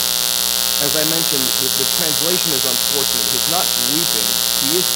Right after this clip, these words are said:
crying. He is shedding some tears. But it's not the same kind of weeping that all the rest are engaged in. They're wailing and just going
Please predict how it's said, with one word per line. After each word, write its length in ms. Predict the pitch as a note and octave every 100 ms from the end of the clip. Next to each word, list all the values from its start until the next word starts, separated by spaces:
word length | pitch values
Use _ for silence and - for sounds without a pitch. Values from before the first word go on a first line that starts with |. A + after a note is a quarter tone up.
| A#2+ A#2+
crying. 480 | A#2+ A#2+ A#2+ A#2+ A#2+ A#2+ A#2+ A#2+ A#2+ A#2+
He 80 | A#2+
is 80 | A#2+
shedding 400 | A#2+ A#2+ A#2+ A#2+
some 220 | - A#2+ A#2+
tears. 360 | A#2+ A#2+ A#2+ A#2+ A#2+ A#2+ A#2+ A#2+ A#2+ A#2+
But 80 |
it's 160 | A#2+ A#2+
not 160 | A#2 A#2+
the 80 |
same 240 | A#2+ A#2+ A#2+ A#2+
kind 80 |
of 120 | A#2+ A#2+ A#2+
weeping 320 | A#2+ A#2+ A#2 A#2+ A#2+ A#2+ A#2+ A#2+
that 120 | A#2+
all 140 | A#2+ A#2+
the 120 | A#2+ A#2
rest 240 | A#2+ A#2+ A#2+
are 100 | A#2+
engaged 460 | A#2+ A#2 A#2 A#2+
in. 120 | - - - - - - -
They're 200 | - -
wailing 400 | - C#3+ - - - - - - - A#2+
and 40 | A#2+
just 240 | A#2+ A#2+ A#2+
going 240 | A#2+ A#2+